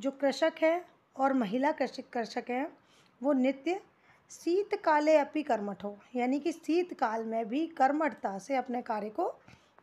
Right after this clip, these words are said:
करते रहते हैं। ठीक है, "ग्रीष्मे शरीरम सस्वेदम, शीते कंप-, कंपमयम सदा,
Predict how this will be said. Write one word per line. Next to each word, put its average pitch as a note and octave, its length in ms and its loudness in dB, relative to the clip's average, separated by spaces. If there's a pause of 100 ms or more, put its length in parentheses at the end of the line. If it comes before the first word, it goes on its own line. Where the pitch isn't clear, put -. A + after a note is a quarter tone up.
(120)
करते D4 320 2
रहते G3+ 320 -8
हैं। - 160 -20 (800)
ठीक D4 200 -2
है, A4+ 80 4 (1500)
"ग्रीष्मे D#4+ 560 0
शरीरम C4+ 600 0 (360)
सस्वेदम, C4 760 -2 (600)
शीते D4 360 2
कंप-, C4+ 640 -2 (880)
कंपमयम C#4+ 1400 2
सदा, B3+ 440 -2